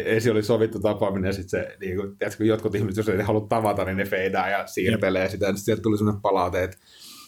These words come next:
Speaker 1: et, et joo, et me ollaan nyt pohdittu, että tää sun henkilöbrändis ei oikein sovi tänne, että, et me ollaan kuitenkin korporaatio. <laughs> Mä olin silleen, että no fine, että, et, et aikaisempi minä joskus muutama vuosi sitten olisi tietysti suuttunut ja vetänyt hirveät,
Speaker 2: <laughs>
Speaker 1: tiiätsä,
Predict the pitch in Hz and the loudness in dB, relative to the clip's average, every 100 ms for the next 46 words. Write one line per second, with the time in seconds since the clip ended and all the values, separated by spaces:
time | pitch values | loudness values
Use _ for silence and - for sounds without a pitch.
0 | _ _ - 92 - 95 101 95 95 95 | _ _ -8 -8 -6 0 2 4 4 2
1 | 101 98 - 95 95 90 - 71 - 80 | 2 0 -2 -2 0 -2 -2 -4 -2 0
2 | 92 98 107 95 95 90 82 92 92 85 | 0 0 0 2 2 0 0 0 0 0
3 | 85 - 87 87 80 90 90 87 90 90 | -2 -2 -2 0 0 2 0 0 0 -2
4 | 90 82 - 82 82 - 90 - _ _ | -4 -6 -4 -4 -4 -4 -8 -8 _ _
5 | _ 85 87 87 92 87 98 98 107 90 | _ -4 0 2 2 0 0 -2 0 0
6 | - 92 87 80 78 90 101 - - 220 | 0 0 0 -2 -2 -2 -2 -4 0 0
7 | 156 185 135 131 165 101 107 98 95 101 | 2 2 2 2 0 -2 0 0 0 0
8 | 95 - 104 - 101 98 101 - 104 101 | -2 -2 -2 -4 -6 -6 -8 -4 -4 -4
9 | - 110 117 110 98 98 101 98 - _ | -4 -2 0 0 0 0 -2 -2 -8 _
10 | - 107 95 101 95 92 95 104 98 95 | -8 -4 0 0 0 -2 -4 -2 0 2
11 | 85 87 92 - 92 92 92 92 - - | 2 0 -2 -2 -2 0 -2 -4 -6 -2
12 | 90 92 87 92 90 87 92 - 95 120 | -2 -2 -4 -2 -2 -4 -6 -4 -2 0
13 | 95 127 - 143 | 0 0 0 0